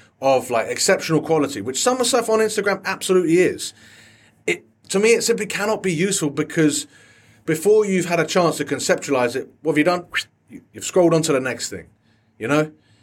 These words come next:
And that's where I believe this podcast comes in. I want to look at things to give you listeners a complete,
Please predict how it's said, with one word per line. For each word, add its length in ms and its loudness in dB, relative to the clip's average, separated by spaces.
And 260 -6
that's 400 0
where 260 4
I 120 4
believe 500 -2
this 180 -4
podcast 640 -2
comes 320 -8
in. 240 -10
I 160 4
want 400 2
to 320 4
look 180 2
at 120 0
things 600 -2
to 240 -4
give 220 -4
you 200 0
listeners 480 -6
a 360 -4
complete, 880 -4